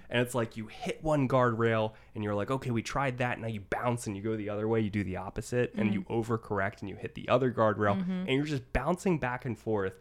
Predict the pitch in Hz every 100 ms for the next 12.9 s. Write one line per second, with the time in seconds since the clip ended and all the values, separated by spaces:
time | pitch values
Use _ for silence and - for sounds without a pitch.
0 | - 180 156 156 - 127 131 139 - 123
1 | 113 110 104 101 143 202 202 139 156 110
2 | 120 - 220 160 117 123 120 - 92 95
3 | 143 185 208 - 165 151 - 139 147 147
4 | 160 - - 143 147 131 117 117 139 190
5 | 180 123 113 110 139 131 98 - 110 101
6 | 98 - 101 131 170 160 139 160 120 127
7 | 123 120 131 156 - - 143 131 92 90
8 | 101 107 107 - 117 - 110 - 104 98
9 | 92 - 92 98 92 104 101 98 131 139
10 | - - 117 127 135 139 110 90 95 110
11 | 190 107 107 104 127 - 110 113 - -
12 | 87 - - - - - - - -